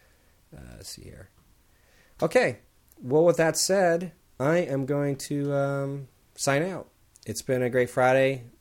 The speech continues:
Hope it wasn't too long. It's only, like, forty, forty-five minutes of this hangout. I do hope people get some value out of this, um, and I hope to supersize Film Marketing Fridays more, uh, to get a, uh,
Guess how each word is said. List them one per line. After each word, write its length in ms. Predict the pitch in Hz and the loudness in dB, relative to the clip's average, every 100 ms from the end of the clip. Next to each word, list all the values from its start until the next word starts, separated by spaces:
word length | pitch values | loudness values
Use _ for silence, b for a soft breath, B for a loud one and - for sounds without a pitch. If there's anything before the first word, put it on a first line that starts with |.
| - | -10
Hope 160 | 117 | -6
it 40 | 113 | -2
wasn't 260 | 113 113 | -2 -4
too 160 | - 104 | -6 -4
long. 200 | 107 113 | -2 -2
It's 120 | 110 | -6
only, 140 | 117 | -8
like, 160 | 107 98 | -8 -10
forty, 280 | - 104 101 | -6 -4 -4
forty-five 400 | - 104 107 101 | -6 -8 -6 -4
minutes 380 | 104 113 113 101 | -4 -6 -6 -8
of 80 | |
this 180 | 98 101 | -6 -6
hangout. 460 | 110 101 104 113 117 B B B B - | -4 -4 -2 -4 -8 B B B B -2
I 140 | 120 | 0
do 180 | 143 175 | 4 6
hope 160 | 156 | 4
people 200 | - 123 110 | 2 -4 -2
get 180 | 110 | -2
some 120 | - 98 | -2 -2
value 320 | 101 101 98 | 0 0 0
out 100 | 98 | -2
of 40 | |
this, 320 | 98 104 - - - | -4 -6 -10 -14 -12
um, 580 | 95 95 92 90 90 95 _ - | -8 -6 -8 -8 -10 -14 _ -8
and 80 | 104 | -4
I 40 | |
hope 180 | 120 123 | -2 -2
to 60 | |
supersize 680 | 101 - 117 104 110 104 98 | -4 -6 -4 -4 -2 0 -2
Film 260 | - 104 101 | -4 -6 -4
Marketing 380 | 98 98 95 92 | -4 -6 -8 -8
Fridays 440 | 101 95 95 90 | -6 -4 -4 -6
more, 460 | 95 95 95 101 110 _ - | -6 -6 -6 -6 -10 _ -12
uh, 220 | 90 87 | -10 -10
to 120 | - | -10
get 160 | 95 92 | -8 -8
a, 40 | |
uh, 420 | 87 92 90 80 | -10 -14 -16 -16